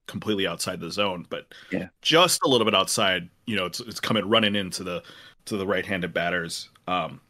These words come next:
Speaker 1: and it's interesting that, you know, like, changes like that where, you know, he's a little bit more to the right side of the rubber, or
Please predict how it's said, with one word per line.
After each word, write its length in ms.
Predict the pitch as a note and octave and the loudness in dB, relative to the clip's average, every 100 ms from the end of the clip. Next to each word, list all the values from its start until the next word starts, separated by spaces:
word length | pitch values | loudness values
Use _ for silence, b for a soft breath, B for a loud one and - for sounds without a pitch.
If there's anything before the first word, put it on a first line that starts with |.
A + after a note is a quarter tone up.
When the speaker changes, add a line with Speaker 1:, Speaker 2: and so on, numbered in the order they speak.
| _ | _
Speaker 1:
and 120 | G#2 | -2
it's 140 | G2+ G#2 | 0 -2
interesting 440 | B2 C3+ - G#2 F2+ | -2 -2 0 0 0
that, 300 | F2+ E2 - _ _ _ _ | -2 -2 -10 _ _ _ _
you 80 | G#2+ | -6
know, 120 | F#2 | -4
like, 160 | F2 E2+ | -4 -4
changes 420 | - A#2 G#2+ G2 | 0 2 2 2
like 160 | G2 E2+ | 0 0
that 340 | F#2+ F2 F2+ - B B _ | 0 0 -2 -10 B B _
where, 160 | G2+ | -2
you 100 | F2+ | -2
know, 120 | E2+ D#2+ | -4 -4
he's 260 | F#2+ - - | -8 -8 -10
a 40 | F#2+ | -8
little 200 | F#2+ F#2+ | -4 2
bit 320 | G#2+ - - | 2 2 -4
more 300 | B2 D#3 D#3 | 2 6 6
to 120 | C3 | 4
the 120 | G#2 | 2
right 320 | F2+ F2 D#2+ | 2 -2 -2
side 260 | - F#2 E2+ | -4 -2 -4
of 120 | E2 | -6
the 80 | F2+ | -8
rubber, 360 | E2+ E2+ D#2+ D2 | -8 -6 -6 -4
or 300 | F#2 E2+ | -4 -4